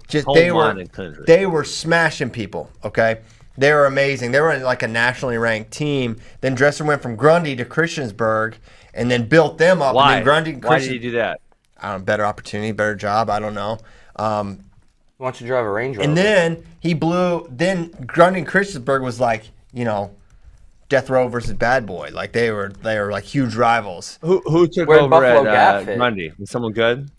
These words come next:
Speaker 1: Uh, I think, uh, his name is Travis Fizer is the name of the coach. Who was,
Speaker 2: Oh,
Speaker 1: like,
Speaker 2: yeah,
Speaker 1: an
Speaker 2: he's an Iowa guy.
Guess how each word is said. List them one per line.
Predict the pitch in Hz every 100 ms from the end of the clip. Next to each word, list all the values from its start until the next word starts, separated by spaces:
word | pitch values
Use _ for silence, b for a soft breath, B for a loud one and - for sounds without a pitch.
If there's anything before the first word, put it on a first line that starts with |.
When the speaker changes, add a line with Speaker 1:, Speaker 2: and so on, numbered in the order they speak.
| -
Speaker 1:
Uh, | - 156 156 143
I | 131
think, | - 185 277 277 - 156
uh, | 147 143 135
his | 139 123
name | 139 139
is | 117
Travis | - 151 143 147 -
Fizer | - 117 123 95 71 52
is | 95
the | 101
name | 98 95
of | 87
the |
coach. | - 95 85
Who | - 135
was, | 135
Speaker 2:
Oh, | 139
Speaker 1:
like, | 139
Speaker 2:
yeah, | 147 139
Speaker 1:
an |
Speaker 2:
he's | 160 180
an |
Iowa | 131 127 113
guy. | 107 107